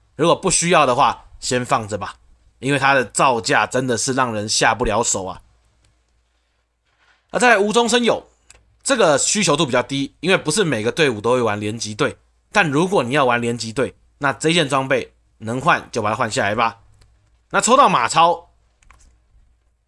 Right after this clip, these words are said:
不得不说啊，属马超还算是蛮强的核心角，玩四骑、玩蜀国队、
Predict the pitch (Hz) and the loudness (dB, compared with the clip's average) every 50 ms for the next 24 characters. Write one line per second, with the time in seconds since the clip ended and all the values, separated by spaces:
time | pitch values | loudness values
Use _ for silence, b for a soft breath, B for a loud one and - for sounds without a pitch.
0 | _ _ _ _ - - 156 135 131 139 143 147 135 117 101 - - _ _ - | _ _ _ _ -6 -4 -2 0 0 0 2 2 2 2 0 -2 -8 _ _ -8
1 | - - 156 185 175 135 117 113 135 143 143 143 - - b b b b b b | -6 -2 0 0 0 0 0 0 2 2 2 2 0 -6 b b b b b b
2 | - 117 127 165 151 147 151 151 143 123 127 139 135 - 107 110 117 113 104 110 | -4 -2 0 0 0 0 0 -2 -2 -2 -2 -2 -2 -4 -6 -4 -6 -6 -6 -4
3 | 113 110 113 127 131 123 127 - - _ _ _ _ _ _ _ _ _ _ _ | -6 -4 -4 -4 -6 -6 -6 -8 -8 _ _ _ _ _ _ _ _ _ _ _
4 | - 113 120 135 147 160 160 - - 226 226 156 123 - - - - 95 98 104 | -2 0 2 2 2 0 0 -2 -2 -2 -2 -2 -2 -2 -4 -4 -6 -8 -10 -10
5 | 104 92 _ - - 107 127 143 139 - - 120 110 98 - 101 104 117 - - | -12 -12 _ -10 -6 -4 -4 -2 -2 -4 -4 -4 -6 -8 -6 -6 -6 -4 -2 -2
6 | 170 139 - - | -2 -2 -2 -6